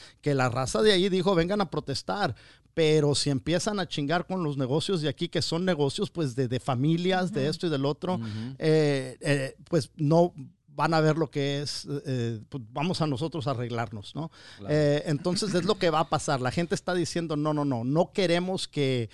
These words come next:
Speaker 1: esto s-, signifique, que esto te-, le dé significado, que esto sea lo que los estén confundiendo.
Speaker 2: Ya.
Speaker 1: No queremos que eso suceda. Quere-, no queremos que el mensaje se pierda".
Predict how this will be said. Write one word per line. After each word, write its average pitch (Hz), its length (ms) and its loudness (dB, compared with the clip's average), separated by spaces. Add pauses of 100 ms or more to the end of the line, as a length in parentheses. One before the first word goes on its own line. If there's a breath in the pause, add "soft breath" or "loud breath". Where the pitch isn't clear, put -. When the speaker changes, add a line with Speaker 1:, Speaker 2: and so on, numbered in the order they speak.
(380 loud breath)
Speaker 1:
esto 180 440 2
s-, - 580 -4 (120)
signifique, 156 1000 -4
que 170 220 2
esto 190 260 0
te-, 180 240 -4
le 156 140 2
dé 175 100 2
significado, 156 1000 -2 (340 loud breath)
que 165 180 4
esto 180 220 0
sea 185 300 2
lo 170 120 2
que 143 200 -4
los 135 180 -2
estén 156 240 -4
confundiendo. 139 1000 -2 (140)
Speaker 2:
Ya. 190 240 -8
Speaker 1:
No 156 260 2
queremos 170 460 0
que 156 140 0
eso - 180 -4
suceda. 120 560 -4
Quere-, 135 240 -4
no 170 220 -2
queremos 196 340 0
que 175 120 -2
el 151 100 0
mensaje 143 640 -2
se 135 200 -4
pierda". 120 720 -6